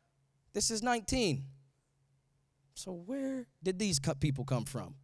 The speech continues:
The priest? Remember, holy nation, royal priesthood, perhaps God's kinda, remember, I think there's a test going on here. Who are the priests? I believe that the priest, and I say I believe this, commentators definitely believe as well, but I can't prove this to you, but I truly believe here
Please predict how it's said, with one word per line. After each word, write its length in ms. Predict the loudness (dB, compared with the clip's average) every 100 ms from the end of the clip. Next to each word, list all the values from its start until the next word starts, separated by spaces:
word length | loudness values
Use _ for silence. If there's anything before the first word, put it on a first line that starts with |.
| 2
The 140 | 2
priest? 880 | 4 2 2 2 6 6 6 0 -6 _ _ _ _ _ _ _ _
Remember, 320 | 0 0 -2 -10 -6
holy 280 | 0 2
nation, 580 | 4 4 2 0 -2 -4 -12 -14
royal 300 | 2 4 6
priesthood, 540 | 4 2 0 0 -2 0
perhaps 320 | 2 2 2
God's 300 | 0 0 0
kinda, 280 | -2 -4 -4 -10 _ _
remember, 200 | -14 -14 -14 -12
I 60 | -10
think 180 | -10 -10
there's 140 | -8
a 40 |
test 280 | 8 10 12
going 220 | 10 8
on 180 | 8 6
here. 240 | 6 2 0 -14 _ _ _ _ _ _ 0
Who 160 | 4 6
are 100 | 6
the 80 |
priests? 440 | 4 0 -2 -6 -10 _ _ _ _ _ -16 0
I 120 | 4
believe 260 | 4 2 0
that 140 | 0
the 80 | -2
priest, 380 | -4 -2 0 0
and 100 | 2
I 100 | 2
say 180 | 2 0
I 180 | 0 2
believe 360 | 2 2 2
this, 160 | 4 2
commentators 500 | 2 0 2 0 0
definitely 300 | 0 2 0
believe 260 | 0 2 2
as 120 | 4
well, 240 | 8 8
but 180 | 6 0 -2 -12 -10
I 60 | -8
can't 260 | -2 0
prove 240 | 4 4 6
this 140 | 6
to 80 | 6
you, 100 | 4
but 120 | 4
I 100 | 4
truly 280 | 4 4 0
believe 320 | 0 2 2
here 200 | 4 2